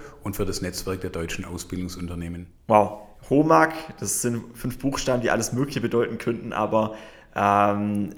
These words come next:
Speaker 2: viele fragen sich natürlich, was heißt das? Kannst du uns da vielleicht mal kurz Antwort geben, was bedeutet homag?
Speaker 1: Also homag bedeutet ganz ursprünglich Hornberger Maschinenbau O H G. Ähm, da kommt der Name homag her,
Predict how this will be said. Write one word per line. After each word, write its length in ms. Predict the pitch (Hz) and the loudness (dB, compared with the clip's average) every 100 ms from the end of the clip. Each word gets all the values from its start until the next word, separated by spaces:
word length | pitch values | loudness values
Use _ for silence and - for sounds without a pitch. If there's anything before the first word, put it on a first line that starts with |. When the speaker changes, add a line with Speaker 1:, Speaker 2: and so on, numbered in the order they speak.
| - | -8
Speaker 2:
viele 280 | 120 135 135 | -2 0 0
fragen 280 | 113 139 | 2 0
sich 120 | 147 123 | 0 -2
natürlich, 400 | 110 123 120 110 | -2 -2 -2 -2
was 300 | 113 - 113 | -2 0 2
heißt 360 | 123 131 - | 2 2 0
das? 320 | 127 127 - - - - - | 2 2 -4 -10 -20 -20 -2
Kannst 280 | 127 127 123 | -2 0 0
du 40 | |
uns 200 | 113 - | 0 2
da 180 | 117 120 | 4 4
vielleicht 300 | 117 101 104 | 2 0 0
mal 100 | 98 | -4
kurz 160 | 107 - | -4 -2
Antwort 320 | 107 101 - | -2 -2 -2
geben, 240 | 104 101 | 0 2
was 300 | 104 110 - | 2 2 0
bedeutet 480 | 107 104 104 107 - - - - | 0 2 2 0 -2 -12 -8 -2
homag? 300 | 131 - - - - - | 0 0 -4 -16 -12 -2
Speaker 1:
Also 180 | 101 | 0
homag 300 | 104 143 143 | 6 6 6
bedeutet 400 | - 113 110 107 | 6 6 6 8
ganz 240 | 123 139 - | 6 6 2
ursprünglich 600 | 113 117 - 151 156 - | 0 0 2 4 4 4
Hornberger 400 | 113 113 110 107 | 4 6 4 6
Maschinenbau 760 | 104 101 - 113 139 139 147 147 | 4 4 4 4 4 6 4 4
O 220 | 147 143 | 2 2
H 140 | 143 | 0
G. 300 | 151 156 190 - - - - - - - 113 | 2 4 4 2 -6 -12 -14 -14 -18 -10 -2
Ähm, 240 | 107 104 113 | 2 2 8
da 180 | 110 | 8
kommt 260 | 117 120 110 | 8 4 4
der 80 | 101 | 4
Name 360 | 104 101 101 | 4 4 4
homag 280 | 110 113 117 - | 2 4 2 2
her, 340 | 110 139 196 | 4 4 4